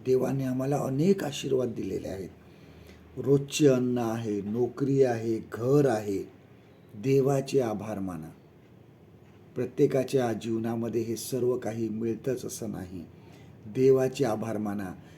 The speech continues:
देवाची उपकार स्तुती करायला शिका. आजचं देवाचं वचन आपल्यासाठी हे आहे, स्तोत्र एकशे तीन आणि दुसरं वचन, Psalm one hundred and three and verse two.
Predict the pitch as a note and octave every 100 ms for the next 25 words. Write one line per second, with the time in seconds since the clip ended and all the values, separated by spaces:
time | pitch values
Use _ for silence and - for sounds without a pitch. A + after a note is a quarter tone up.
0 | - A#2 C3+ C3 B2 A#2+ A#2+ B2 A2 -
1 | B2+ A#2+ - C#3 - A2 A2 F#2+ F#2+ F#2+
2 | - G2+ - - - - - - - -
3 | - - A#2+ G#2 A2+ A2 G#2+ G#2 A#2+ G#2+
4 | A#2 G#2+ G#2+ A2 A2+ A#2 A#2 A2 A#2+ A#2+
5 | C3 C#3+ C#3+ - - - - D3+ C#3+ C3+
6 | A#2+ A2+ C3+ - C3+ C3 A2+ G#2 G#2 G#2
7 | B2 A2 G#2 F#2+ C#3+ D3+ - - - -
8 | - - C#3 B2+ C3+ A#2+ C#3 C3+ A#2 A#2+
9 | G#2+ A2 - C#3 C#3 - A#2+ G#2 A2+ G#2
10 | - G#2+